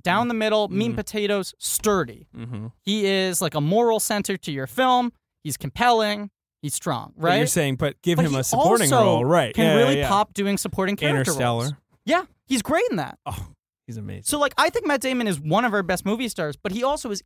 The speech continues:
Speaker 1: even better when you take the weight of carrying the movie off of his shoulders and
Speaker 2: That's
Speaker 1: go,
Speaker 2: the thing.
Speaker 1: "Matt, get a little weird."
Speaker 2: I think he's a B plus movie star, A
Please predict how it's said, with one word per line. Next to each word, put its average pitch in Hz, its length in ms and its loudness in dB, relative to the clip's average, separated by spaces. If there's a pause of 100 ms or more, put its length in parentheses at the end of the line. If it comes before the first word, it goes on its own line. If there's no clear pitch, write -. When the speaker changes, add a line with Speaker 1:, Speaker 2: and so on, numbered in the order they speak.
Speaker 1:
even 294 320 -2
better 185 480 -2
when 170 180 -4
you 170 80 -2
take - 380 -8
the 190 80 -4
weight 165 360 -4
of 160 140 -6
carrying 170 300 -4
the 151 60 -2
movie 151 220 -2
off 147 220 0
of 147 60 -8
his 147 100 -8
shoulders 165 460 -4
and 190 80 0
Speaker 2:
That's 196 100 4
Speaker 1:
go, 165 80 4
Speaker 2:
the 156 60 0
thing. 107 280 -6
Speaker 1:
"Matt, 226 200 -2
get 247 120 2
a 277 40 -2
little 254 200 0
weird." 214 280 -2
Speaker 2:
I 196 80 2
think 240 160 0
he's 220 140 0
a 196 40 2
B 180 220 0
plus 208 280 -2
movie 170 280 0
star, 143 560 0 (200)
A 143 360 0